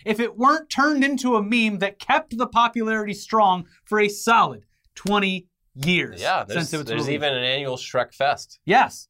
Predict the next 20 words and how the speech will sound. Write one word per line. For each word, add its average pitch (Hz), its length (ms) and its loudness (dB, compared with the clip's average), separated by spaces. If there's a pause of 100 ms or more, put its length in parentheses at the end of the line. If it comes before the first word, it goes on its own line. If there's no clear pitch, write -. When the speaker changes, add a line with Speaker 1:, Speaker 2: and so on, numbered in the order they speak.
Speaker 2:
So. - 100 -20
Speaker 1:
As 214 280 4
you're 247 100 0
aware, 226 300 4
this 233 180 -2
is 226 160 -6
one 220 220 0
of, 214 180 2
if 262 180 -2
not 247 320 0
the 294 200 0
most 285 420 0
memed 220 480 -2
movies 214 500 -2
ever 190 240 2
released, 175 400 -2 (220)
spawning 190 400 2
Shrek, 175 280 0 (100)
Shrek 185 260 0
conventions 269 600 -2